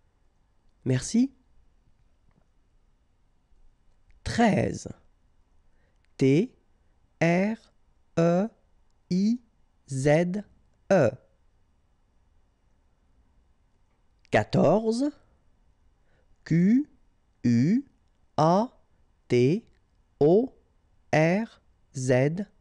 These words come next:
E. C'est parfait.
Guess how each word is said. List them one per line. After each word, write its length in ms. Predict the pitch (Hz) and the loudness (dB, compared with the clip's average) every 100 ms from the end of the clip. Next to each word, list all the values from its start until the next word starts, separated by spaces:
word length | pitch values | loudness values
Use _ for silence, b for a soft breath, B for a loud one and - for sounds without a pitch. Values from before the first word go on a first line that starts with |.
| _ _ _ - | _ _ _ 0
E. 220 | 202 127 - _ _ _ _ _ _ _ _ _ _ _ _ _ _ _ _ _ _ _ _ _ _ _ _ _ _ _ _ _ _ _ | 2 2 -4 _ _ _ _ _ _ _ _ _ _ _ _ _ _ _ _ _ _ _ _ _ _ _ _ _ _ _ _ _ _ _
C'est 280 | - - 113 | -8 -4 -4
parfait. 760 | - _ 214 254 - - 101 | -8 _ -4 -4 -6 -4 -4